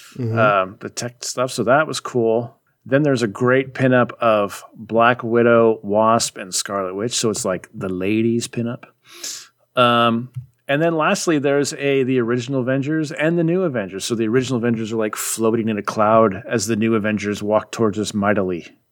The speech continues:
Speaker 2: And that was kinda neat, too.
Speaker 1: I would like a poster of this without the caption boxes.
Speaker 2: I know, right? There's, it's too bad, like, digital comics don't offer the ability to click a button and, like, the caption boxes go away.
Speaker 1: It just goes away.
Speaker 2: But unfortunately, I, I believe the original art would probably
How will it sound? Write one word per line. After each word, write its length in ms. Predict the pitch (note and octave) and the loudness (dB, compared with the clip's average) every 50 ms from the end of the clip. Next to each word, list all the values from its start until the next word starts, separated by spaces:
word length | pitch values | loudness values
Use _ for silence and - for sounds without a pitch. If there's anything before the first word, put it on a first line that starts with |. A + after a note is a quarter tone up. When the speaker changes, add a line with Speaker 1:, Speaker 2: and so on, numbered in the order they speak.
| _ _ - | _ _ -6
Speaker 2:
And 140 | A2+ A2+ | -2 0
that 100 | A#2+ B2+ | 0 2
was 120 | B2+ A#2 - | 0 0 -4
kinda 200 | - A#2+ A#2 A2+ | -2 -2 0 0
neat, 160 | A2+ A#2 - | 0 -2 -2
too. 220 | - A2+ G#2+ G2+ - _ _ _ _ _ _ _ B2 | -4 -8 -8 -8 -12 _ _ _ _ _ _ _ 0
Speaker 1:
I 140 | C3 C3+ C3+ | 2 4 4
would 160 | C#3 C3 A2+ | 4 4 4
like 320 | B2+ B2 A#2+ A#2 A2 - - | 2 2 2 0 -2 -4 -8
a 80 | C3 A2+ | -8 -2
poster 380 | - - A2 G#2+ G2+ - A2+ A2 | 2 2 2 2 0 2 0 0
of 120 | G#2 G2 | 2 2
this 260 | G#2+ G2+ G2+ - - | -2 -2 -2 -4 -8
without 460 | B2 A#2+ G#2+ F#2+ - - G2+ G2 F#2+ | -6 -6 -6 -6 -2 -2 -2 -2 -2
the 80 | - G2+ | -4 -6
caption 340 | - F#2+ F#2 F#2 - - F2 | -6 -6 -8 -8 -8 -10 -10
boxes. 560 | F#2 - - - - - - - - - B2+ - - - _ - | -10 -12 -12 -10 -10 -10 -10 -8 -8 -8 -8 -10 -14 -18 _ -6
Speaker 2:
I 220 | - - E3+ F#3 | -4 -4 -2 -2
know, 260 | F#3 G3 G3 F3+ D#3+ | -2 -2 -2 -2 -2
right? 280 | C#3 B2 A#2+ C3 C#3+ - | -2 0 0 -2 -2 -2
There's, 260 | - C3+ B2 - - _ _ - | -4 -6 -6 -6 -10 _ _ -14
it's 160 | D#3 - - | -12 -10 -6
too 140 | - A3+ A3 | -4 -2 0
bad, 200 | G#3 G3+ G3 D#3+ | 0 0 0 2
like, 180 | D3 B2 G#2 - _ _ _ _ - _ _ - | 0 -2 -2 -4 _ _ _ _ -20 _ _ -4
digital 380 | - D3 C3 B2+ C3+ B2+ A2+ | -4 -2 -2 0 -2 -2 -2
comics 340 | - C3 C3+ C3+ C3 A#2 - | 0 0 0 2 2 0 0
don't 160 | - B2+ A#2 A2+ | 0 -2 0 0
offer 280 | A#2 A#2 A#2 - A#2+ | 0 0 0 0 -2
the 100 | G#2+ A2 | -2 0
ability 320 | G#2 G2+ A2+ A2+ A2 A2 G2 | 0 2 0 0 0 0 -2
to 80 | G2+ | -4
click 200 | - - A#2+ - | -2 -4 -4 -4
a 40 | G#2+ | -2
button 360 | F#2 G#2 G#2+ - - A2+ F#2+ | -2 -2 -2 -2 -4 -10 -10
and, 120 | F2+ F2+ F#2 | -10 -8 -8
like, 300 | F2+ F2 F2 - - _ _ _ _ _ | -10 -10 -10 -14 -16 _ _ _ _ _
the 80 | - - | -12 -8
caption 360 | - - F3+ F#3 - - A#2+ | -2 0 0 0 2 0 2
boxes 360 | G2+ F#2+ F2+ F2 - - - | 2 2 2 0 -2 -10 -10
go 160 | - F2 D#2+ D#2+ | -8 -8 -8 -8
away. 300 | D#2+ D#2 D2+ D2+ - _ _ _ _ _ _ | -8 -10 -12 -14 -16 _ _ _ _ _ _
Speaker 1:
It 40 | - | -14
just 180 | - E3+ - - | -12 -10 -2 0
goes 180 | D#3 D3+ D3+ | 0 0 2
away. 280 | D#3+ E3 E3+ D#3 A#2+ G2 - _ - - - - | 2 2 2 2 2 -2 -6 _ -20 -18 -4 0
Speaker 2:
But 120 | B2 B2 | 2 2
unfortunately, 480 | B2 A#2 - D3 D3+ - - C#3 A#2+ A2+ | 2 2 2 0 0 2 0 2 4 4
I, 260 | A2 A2 G#2+ A2+ B2 | 4 2 4 4 2
I 40 | A#2 | 4
believe 360 | A2 A#2 A2+ B2 A#2+ A#2 G2+ | 4 4 4 4 2 2 2
the 140 | A2 A2 G#2+ | 2 0 0
original 300 | G#2 A2 G2+ G2+ A2 G#2+ | 0 0 -2 -2 -2 0
art 240 | G#2 G#2 G#2+ G#2+ - | 2 2 0 0 -2
would 100 | G#2 - | -12 -6
probably 500 | - G#2+ G#2 G2 G#2 G2 G2 G2+ - | -2 -2 0 2 2 0 0 -2 -8